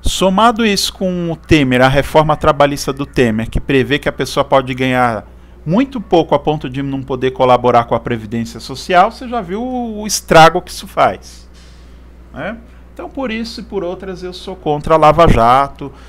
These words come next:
porque isso não é do, isso aqui não é brasileiro, isso aqui é coisa dos Estados Unidos. Os Estados Unidos, você pode pesquisar aí, no mundo inteiro ele tem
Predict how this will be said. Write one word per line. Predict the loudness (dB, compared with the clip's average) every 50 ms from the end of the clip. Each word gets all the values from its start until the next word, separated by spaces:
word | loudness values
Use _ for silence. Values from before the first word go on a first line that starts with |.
| -20 -20 -20 -20 -18 -10
porque | -8 -8 -8 -6 -6 -4
isso | -4 -4 -6 -8 -8 -8 -8
não | -6 -4 -4 -2
é | -2 -2 -2 -4
do, | -6 -10 -10 -8 -8 -10 -10 -12 -14 -16 -14 -14
isso | -14 -14 -8 -8 -8
aqui | -8 -8 -8 -8
não | -6 -4 -2 0 0
é | 0
brasileiro, | 0 0 -2 -4 -4 -6 -8 -6 -4 -4 -6 -6
isso | -8 -8 -8
aqui | -8 -6 -4 -4
é | -6
coisa | -4 -2 -4 -4 -4 -6
dos | -10 -10 -12
Estados | -10 -12 -6 0 2 2 2 2 -2 -8
Unidos. | -6 -4 -4 -4 -4 -6 -8 -10 -12 -12 -12 -14 -18 -20 -20 -20 -20 -20 -14
Os | -14 -12 -12
Estados | -12 -6 -4 -4 -4 -4 -6 -8
Unidos, | -8 -8 -8 -8 -6
você | -8 -6
pode | 2 2 2 2 2
pesquisar | -4 -8 -10 -10 -10 -12 -12 -4 2 2 2 2
aí, | 2 -2 -4
no | -6 -6
mundo | -6 -4 -4 -2 -4 -4 -4
inteiro | -4 -6 0 2 2 2 2 0 -4 -6
ele | -8 -8 -10 -14
tem | -8 -4 -4 -4 -4 -6